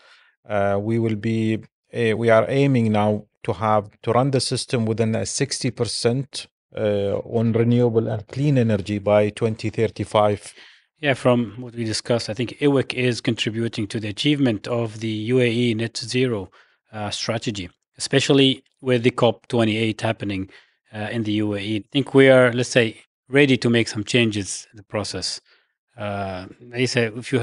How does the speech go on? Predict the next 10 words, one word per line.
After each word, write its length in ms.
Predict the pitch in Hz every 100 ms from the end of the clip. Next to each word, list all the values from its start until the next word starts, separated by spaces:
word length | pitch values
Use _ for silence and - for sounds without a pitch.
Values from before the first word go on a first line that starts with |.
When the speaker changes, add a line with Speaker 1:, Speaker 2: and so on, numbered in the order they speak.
| 123
Speaker 2:
want 220 | 135 131
to 80 | 120
highlight 420 | 127 123 113 110
a, 260 | 113 110 113
a 40 | 113
few, 360 | - 117 117 - - _ _ _
few 200 | - 127
points 380 | - 120 117 110
from, 520 | - 117 113 113 110 -
uh, 540 | 117 110 107 104 104